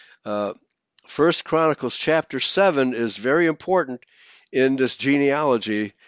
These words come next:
So thank you, Isabel Hill Elder, for pointing this out to us.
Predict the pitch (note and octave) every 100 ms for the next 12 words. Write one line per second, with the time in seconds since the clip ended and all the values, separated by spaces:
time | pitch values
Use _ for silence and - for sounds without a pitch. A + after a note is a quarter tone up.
0 | _ - A2+ G#2+ C#3 E3+ D3 B2+ A2+ B2+
1 | A#2+ A2+ A#2 G2+ A#2+ A2 C#3+ D3 B2+ G#2+
2 | - A2 - C#3 B2+ A#2+ G#2+ - A#2+ A2
3 | - G#3 B3 A#2 E2+ -